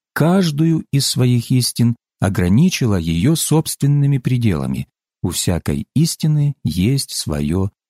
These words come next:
место. Блез Паскаль. Мысли. Насколько нам нужно откровение Духа при понимании отдельных фрагментов божественного учения,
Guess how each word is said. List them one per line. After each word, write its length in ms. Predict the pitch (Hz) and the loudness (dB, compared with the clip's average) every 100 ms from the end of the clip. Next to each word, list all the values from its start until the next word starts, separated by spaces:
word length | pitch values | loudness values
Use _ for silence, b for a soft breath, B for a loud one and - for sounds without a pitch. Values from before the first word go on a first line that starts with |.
| _ - | _ -8
место. 640 | 71 80 78 - - - - _ _ _ _ _ _ _ _ _ | -4 -2 -2 -4 -6 -8 -10 _ _ _ _ _ _ _ _ _
Блез 500 | - 87 87 71 - _ - | -2 0 0 -2 -8 _ -8
Паскаль. 520 | 78 - 147 175 160 _ _ _ _ | -6 -2 0 2 0 _ _ _ _
Мысли. 480 | 78 71 - 62 58 _ _ _ _ _ _ _ _ _ _ _ _ _ _ _ _ _ _ _ _ _ _ _ _ _ _ | -4 -4 -4 -6 -10 _ _ _ _ _ _ _ _ _ _ _ _ _ _ _ _ _ _ _ _ _ _ _ _ _ _
Насколько 580 | 113 135 - 240 220 185 | 0 0 2 0 2 2
нам 280 | 170 160 160 | 2 4 4
нужно 360 | 180 139 120 | 4 4 2
откровение 640 | 110 - 120 131 151 135 | 2 0 2 2 4 4
Духа 400 | 117 127 156 - | 2 2 2 0
при 160 | - 101 | -2 -2
понимании 600 | - 107 113 139 147 151 | 0 2 4 4 4 4
отдельных 580 | 147 135 131 160 131 - | 2 2 2 2 0 0
фрагментов 720 | 123 127 139 147 104 - 71 | -2 0 2 2 0 -2 -4
божественного 680 | 80 107 127 123 - 104 92 | -2 0 0 0 0 2 2
учения, 580 | 90 - 151 139 67 | 0 2 2 2 -2